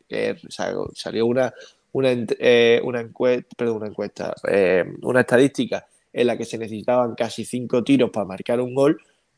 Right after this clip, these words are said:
eh, en este último tramo el Málaga ha necesitado menos de tres. O sea, es decir, eh, un equipo que necesita menos de tres,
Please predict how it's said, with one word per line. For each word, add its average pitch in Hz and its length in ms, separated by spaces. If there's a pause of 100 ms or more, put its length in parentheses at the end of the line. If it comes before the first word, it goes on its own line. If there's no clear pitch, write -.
eh, 110 400
en 107 180
este 113 220
último 117 420
tramo 117 480
el 120 180
Málaga 117 340
ha 120 40
necesitado 123 640
menos 143 220
de 135 120
tres. - 420
O - 60
sea, 120 220
es 117 100
decir, 117 360 (540)
eh, 120 680 (260)
un 135 340
equipo 127 320
que 120 100
necesita 113 440
menos 113 260
de 117 100
tres, 120 240